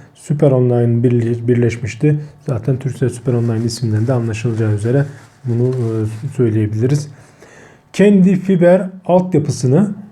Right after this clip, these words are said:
yani evlere, binalara kendi fiber altyapısını, kendisine ait olan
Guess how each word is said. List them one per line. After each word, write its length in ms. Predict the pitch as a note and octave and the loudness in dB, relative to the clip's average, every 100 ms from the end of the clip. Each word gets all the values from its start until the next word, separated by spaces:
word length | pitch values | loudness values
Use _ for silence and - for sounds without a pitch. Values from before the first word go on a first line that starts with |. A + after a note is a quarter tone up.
| - D3+ | -2 2
yani 240 | C#3 D3 | 4 4
evlere, 520 | E3 E3 D#3 B2+ D#3+ F3+ - - | 4 4 4 4 2 0 -6 0
binalara 560 | D#3+ D#3 A#2 A2 D#3+ F3+ - | 4 4 4 2 0 -2 0
kendi 280 | D#3+ E3 D3+ | 2 2 2
fiber 300 | E3+ C#3+ C#3+ | 4 4 4
altyapısını, 600 | D3 D3 C3+ A#2 A#2 G#2+ - - - - _ _ | 2 2 -2 -2 -4 -4 -6 -18 -20 -20 _ _
kendisine 440 | C#3+ C#3 C3 D3+ | 2 2 4 4
ait 400 | C#3+ A2+ G#2+ A2+ | 4 2 -2 0
olan 340 | C#3 B2+ G3 | 2 2 2